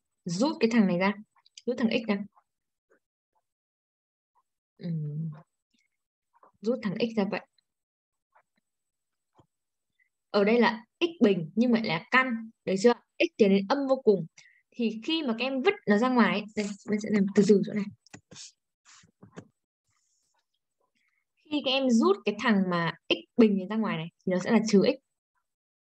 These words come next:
Trong căn của nó sẽ còn là một cộng với cả một trên x cộng một trên x bình. Chỗ này vẫn là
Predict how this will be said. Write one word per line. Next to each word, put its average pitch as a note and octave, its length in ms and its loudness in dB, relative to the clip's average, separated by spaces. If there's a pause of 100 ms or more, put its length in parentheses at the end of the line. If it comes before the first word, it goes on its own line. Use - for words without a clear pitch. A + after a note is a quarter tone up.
(260)
Trong D#4 140 -4 (180)
căn - 100 -20 (100)
của G3+ 100 0
nó D#3 100 -2
sẽ - 180 -12
còn G#3+ 160 0
là F3 60 -2
một F3+ 320 4 (680)
cộng B3 120 -4 (100)
với - 120 -6
cả A#3 240 -2 (180)
một G3 300 2 (140)
trên B3 420 0 (440)
x F4+ 180 -6 (220)
cộng A3+ 260 -4
một F#3+ 320 0
trên A3 300 2
x - 200 -10
bình. E3+ 220 2 (1900)
Chỗ A#3 120 -8
này C4 160 -2
vẫn G3+ 160 -4
là C#4 80 -2